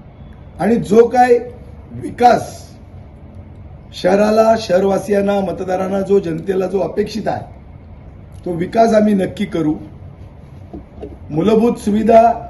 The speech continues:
रस्ते, वीज, पाणी, आरोग्य, शिक्षण याच्याबरोबर विकासाची एक ब्लूप्रिंट घेऊन आम्ही शहरवासियांच्या समोर त्या ठिकाणी जाणार आहोत.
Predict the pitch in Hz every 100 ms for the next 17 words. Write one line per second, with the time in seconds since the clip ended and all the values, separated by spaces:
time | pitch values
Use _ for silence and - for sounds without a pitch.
0 | - - - 233 208 202 196 208 202 -
1 | - - - - - - - - - 160
2 | 170 190 202 185 - - 147 185 190 196
3 | 165 165 - 202 113 - - - - -
4 | - - - - 180 254 247 233 226 247
5 | 247 - - - - - - 143 - 233
6 | 226 247 285 277 254 190 233 - 247 233
7 | - - 214 226 190 180 - - - -
8 | - - - - - - 147 196 214 180
9 | 185 202 170 190 190 196 185 165 190 196
10 | 185 170 165 180 170 151 151 156 147